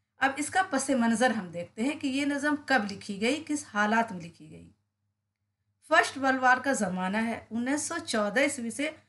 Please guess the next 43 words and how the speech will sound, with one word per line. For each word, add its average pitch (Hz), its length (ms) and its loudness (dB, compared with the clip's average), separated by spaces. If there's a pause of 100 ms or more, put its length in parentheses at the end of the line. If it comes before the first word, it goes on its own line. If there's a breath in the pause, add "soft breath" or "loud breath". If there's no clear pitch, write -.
(200)
उन्नीस 247 280 2
सौ 311 100 2
अठारह 220 460 2
ईस्वी 226 320 -2
तक 359 220 -4 (720)
फर्स्ट - 220 0
वर्ल्ड 196 280 -2
वॉर 214 200 2
चला, 175 400 -4 (120)
यानी 220 300 0 (720)
पहली 247 320 2
जंग 214 300 2
अजीम 214 460 2 (200)
हुई 175 180 -10 (580)
उन्नीस 214 280 0
सौ 302 80 0
चौदह 220 340 0
से 277 160 -4
उन्नीस 202 380 -6
सौ 294 80 -2
अठारह 196 420 -2
ईस्वी 165 280 -10
में। - 200 -20 (400)
और 311 200 4
दुनिया 240 420 4
की 339 160 -2
तारीख़ 294 460 4
में 302 180 4
सबसे 277 600 -2
बड़ा 208 340 2
इकोनॉमिक 214 540 -2
क्राइसिस 202 460 -2
चल 165 160 -4
रहा 165 220 -8
था। 185 120 -6
उस 196 180 -8
वक्त 254 220 -4
जो 269 160 -2
हालात 208 460 2
थे 254 100 0
बहुत 220 260 -4
ख़राब 180 400 -4
थे, 302 100 -2